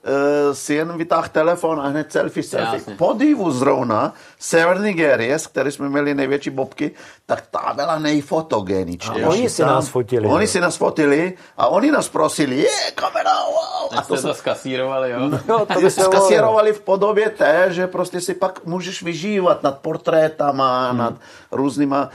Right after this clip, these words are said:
Speaker 1: věcma, ale v Senegalu i, i blbej fotbal, když jsme chtěli natáčet, jak děti tam hrajou.
Speaker 2: No, no.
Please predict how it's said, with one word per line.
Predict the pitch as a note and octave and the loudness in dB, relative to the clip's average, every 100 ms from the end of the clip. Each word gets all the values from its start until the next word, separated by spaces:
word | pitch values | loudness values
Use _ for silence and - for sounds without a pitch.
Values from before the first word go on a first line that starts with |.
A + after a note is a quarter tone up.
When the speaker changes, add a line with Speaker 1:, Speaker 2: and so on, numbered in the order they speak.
| - - | -20 -4
Speaker 1:
věcma, | B2+ D#3+ C3 - | -2 -2 -4 -4
ale | G#2+ A2 A2 | 0 0 -2
v | |
Senegalu | - C#3+ F#3+ G3 F#3+ F3+ F3 F3 - | -2 -2 -2 0 0 0 0 0 -2
i, | D3 | -2
i | E3+ E3+ E3 | -4 -2 -6
blbej | E3 F3 F#3+ G3+ | -2 -2 0 -2
fotbal, | F3+ - C4 A3+ F3+ C#3+ | -2 -6 -4 -2 0 0
když | C3+ C3 C3+ | 0 -4 -6
jsme | - C#3+ | -6 -8
chtěli | - C#3+ D#3 | -2 -2 0
natáčet, | D3+ D3 D#3+ C3+ - D3+ - - - | -2 0 0 0 -2 -6 -6 -20 -6
jak | B2+ C3+ | -2 -2
děti | A#2 C#3+ D3+ | 0 -2 -2
tam | D3 C#3+ | 0 0
hrajou. | B2 A2 A#2+ C3+ C3+ C3 | 0 2 2 4 4 2
Speaker 2:
No, | G#2+ A2 | -4 -8
no. | G#2 G#2 | -10 -14